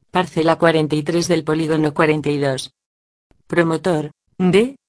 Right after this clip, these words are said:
Ángel Antúnez Bayón, en Fuente de Cantos. Consejería de Educación y Empleo. Información pública. Resolución de nueve de abril de dos mil diecinueve,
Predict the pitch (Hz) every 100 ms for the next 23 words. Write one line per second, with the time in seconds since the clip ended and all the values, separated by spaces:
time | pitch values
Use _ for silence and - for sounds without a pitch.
0 | _ _ 208 233 208 185 151 147 165 156
1 | 151 147 180 160 170 - 196 190 180 190
2 | 170 160 151 165 165 147 143 - - _
3 | _ _ _ _ _ - 170 165 180 165
4 | 165 180 170 147 135 139 139 165 180 165
5 | 147 143 151 135 127 _ _ _ _ _
6 | _ _ - 165 165 156 156 147 190 180
7 | 185 170 147 139 139 135 _ _ _ _
8 | _ _ _ - 180 180 180 156 147 170
9 | 175 165 165 185 165 151 143 165 156 151
10 | 151 - 170 170 170 160 160 180 190 156
11 | 165